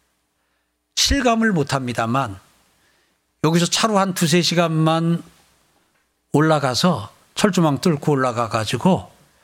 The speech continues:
거기 서서 "예수는 그리스도시라고, 예수는 하나님이시라고" 하게 되면 어떤 일이 벌-, 벌어져요? 실감이 안 나시면 내일 한번 해보세요.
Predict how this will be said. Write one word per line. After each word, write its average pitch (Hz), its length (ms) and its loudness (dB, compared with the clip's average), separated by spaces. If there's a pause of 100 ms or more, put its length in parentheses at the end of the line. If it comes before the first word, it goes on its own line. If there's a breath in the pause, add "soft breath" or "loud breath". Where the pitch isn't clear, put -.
(280 soft breath)
거기 135 240 0
서서 180 460 -2 (360 loud breath)
"예수는 185 680 0
그리스도시라고, - 840 -4 (920)
예수는 180 560 0
하나님이시라고" 233 960 0
하게 165 240 -2
되면 120 380 -2 (420 loud breath)
어떤 175 320 2
일이 160 160 2
벌-, 143 220 -2 (120)
벌어져요? 135 540 0 (3750 loud breath)
실감이 208 400 0
안 151 140 -2
나시면 156 400 0
내일 143 180 2
한번 151 260 -2
해보세요. 165 540 -2